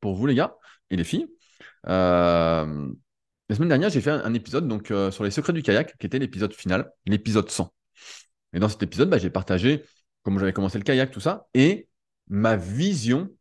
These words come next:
du haut niveau, de comment on fait pour performer. Euh, et donc, j'ai pris mon exemple,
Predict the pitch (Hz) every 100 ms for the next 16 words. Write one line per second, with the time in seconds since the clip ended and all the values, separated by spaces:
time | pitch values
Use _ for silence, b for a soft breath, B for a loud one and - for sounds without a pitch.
0 | _ _ _ _ _ _ _ - 113 143
1 | 139 98 90 95 180 170 151 190 240 _
2 | 104 107 - 147 139 - 120 - 107 80
3 | - _ _ _ 90 90 85 73 B -
4 | 95 139 101 - 123 101 92 85 190 -